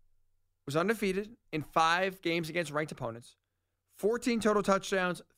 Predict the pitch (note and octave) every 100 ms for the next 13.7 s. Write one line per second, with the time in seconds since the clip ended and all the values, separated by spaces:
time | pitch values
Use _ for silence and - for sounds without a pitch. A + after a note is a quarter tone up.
0 | - G3 G3+ G3 F#3 F3 - F3 E3+ D#3
1 | - _ _ _ C3+ C#3 F3 F#3+ G3 F#3+
2 | F3+ E3+ E3 F3 D3 - - E3+ F3+ F3
3 | E3+ F3 E3 D#3 D3+ D3 C#3 B2+ F#2+ -
4 | _ _ _ _ _ _ _ _ - E3+
5 | D4+ D#4 - F3 D3+ C#3 C#3+ - _ _
6 | _ _ _ _ _ _ _ _ _ _
7 | _ _ _ - B3+ D4+ F3 C#3 D3+ -
8 | - _ _ _ _ _ _ _ _ _
9 | _ _ _ _ D#3+ E3+ G#3 G#3 G#3+ G#3+
10 | G#3+ C#3 C3 - _ _ _ _ _ -
11 | A3 A#3 A3 G#3+ F#3 - F#3 G3+ F#3+ F3
12 | D#3 C#3+ C#3+ C#3+ - C#3+ C#3 - B2 A#2+
13 | A#2 _ _ _ D#3 D#3+